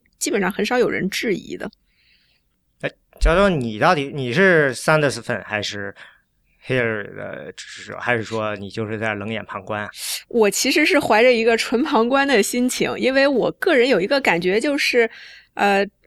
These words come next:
Speaker 1: 我觉得这，我，我会觉得二零一六年大选会是一次影响很深远的大选，而且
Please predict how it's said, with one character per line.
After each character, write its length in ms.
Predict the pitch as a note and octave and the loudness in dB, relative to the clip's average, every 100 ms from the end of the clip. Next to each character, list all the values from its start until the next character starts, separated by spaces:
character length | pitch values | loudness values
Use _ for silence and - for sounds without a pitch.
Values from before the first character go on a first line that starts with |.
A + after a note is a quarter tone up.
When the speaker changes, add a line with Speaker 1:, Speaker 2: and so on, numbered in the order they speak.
| - | -2
Speaker 1:
我 100 | G3+ | 2
觉 140 | G#3+ | 4
得 80 | C#4+ | 4
这， 200 | - A4+ | 2 -2
我， 160 | F#3+ F3+ | 0 0
我 100 | - | 2
会 100 | F#3 | 0
觉 140 | D4+ A3+ | 2 2
得 60 | |
二 140 | A3+ C4+ | 2 2
零 160 | A#3 | 2
一 60 | A#3+ | 0
六 140 | B3+ | 0
年 160 | A#3 F#3 | 0 0
大 140 | G3+ | -2
选 180 | G3 - | -2 -4
会 180 | F3+ G#3 | -2 -2
是 180 | G3+ F3 | 0 -2
一 140 | E3+ | -4
次 180 | E3+ - | -4 -4
影 140 | F3+ | -2
响 180 | G3+ G3 | -2 -2
很 120 | G#3+ F#3+ | -4 -2
深 220 | - G#3+ | 0 0
远 200 | G#3 - | 0 -2
的 140 | - | -6
大 240 | - D3+ F#3 | -4 -4 -4
选， 240 | - - | -4 -6
而 220 | - G3 | -4 -4
且 320 | G#3+ - C3 | -2 -2 -2